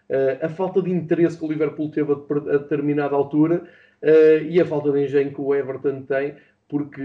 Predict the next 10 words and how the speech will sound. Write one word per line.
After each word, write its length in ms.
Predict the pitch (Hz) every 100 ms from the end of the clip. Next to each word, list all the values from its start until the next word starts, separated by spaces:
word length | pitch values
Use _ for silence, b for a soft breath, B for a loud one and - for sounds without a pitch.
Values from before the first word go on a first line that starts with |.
| 139
epá, 180 | - 165
tem 220 | 151 214
boas 240 | 202 233 190
unidades, 500 | 208 190 170 170 170
conseguem 380 | 185 190 180 180
construir, 420 | 180 170 156 180
mas 220 | 185 - _ _ -
contra 240 | 165 160
um 100 | 156
Liverpool, 640 | 156 151 139 151 160 170